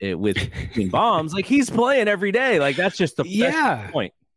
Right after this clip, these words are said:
Speaker 2: And he, and he's got a fantastic opportunity right now, unfortunately, because Altuve broke his thumb in the W B C.
Speaker 1: Yeah.
Speaker 2: Without that, is Dubon playing every day in Houston? I,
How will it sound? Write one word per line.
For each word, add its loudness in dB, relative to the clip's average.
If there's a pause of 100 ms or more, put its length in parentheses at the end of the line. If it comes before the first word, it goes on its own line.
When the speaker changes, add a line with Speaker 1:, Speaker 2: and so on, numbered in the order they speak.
(540)
Speaker 2:
And 2
he, 2
and 0
he's 0
got 0
a 0
fantastic -2
opportunity 0
right -2
now, 0
unfortunately, 0
because -4 (100)
Altuve -4
broke 0
his -2
thumb -4
in 0
the -2
W -4
B 2
C. 0 (140)
Speaker 1:
Yeah. -2
Speaker 2:
Without -2
that, -2
is 2
Dubon 0
playing -2 (280)
every -2
day 2
in 2
Houston? 2 (380)
I, -2